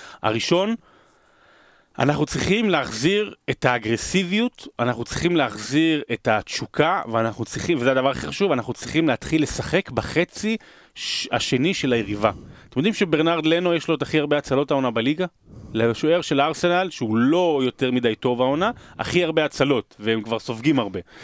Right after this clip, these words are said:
והוא אומר, "אנחנו צריכים להתחיל לשחק בחצי השני של הקבוצה."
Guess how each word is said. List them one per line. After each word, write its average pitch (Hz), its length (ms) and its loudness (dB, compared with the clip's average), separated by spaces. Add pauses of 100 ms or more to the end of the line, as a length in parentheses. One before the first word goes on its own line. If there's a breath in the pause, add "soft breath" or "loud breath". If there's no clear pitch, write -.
(320 loud breath)
והוא 107 160 0
אומר, 170 200 2
"אנחנו 139 180 -2
צריכים 151 240 -2
להתחיל 165 260 -2
לשחק 113 320 -4
בחצי 107 380 -4
השני 104 280 -4
של 117 120 -4
הקבוצה." 135 440 -2